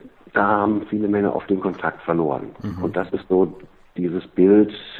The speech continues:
Speaker 1: äh, des Herzenskriegers, der für seine Herzensziele, der sie kennt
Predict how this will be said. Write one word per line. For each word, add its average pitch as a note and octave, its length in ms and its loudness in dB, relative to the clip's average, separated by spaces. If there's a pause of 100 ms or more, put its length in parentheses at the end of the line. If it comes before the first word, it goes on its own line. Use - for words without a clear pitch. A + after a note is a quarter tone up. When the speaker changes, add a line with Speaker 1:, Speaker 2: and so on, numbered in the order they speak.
Speaker 1:
äh, F#2 180 4
des F2+ 160 0
Herzenskriegers, E2+ 840 2
der D#2 140 -2
für E2 180 -4
seine F2 400 0 (480)
Herzensziele, G2 800 0
der F2 120 4
sie E2 100 -6
kennt A2 500 6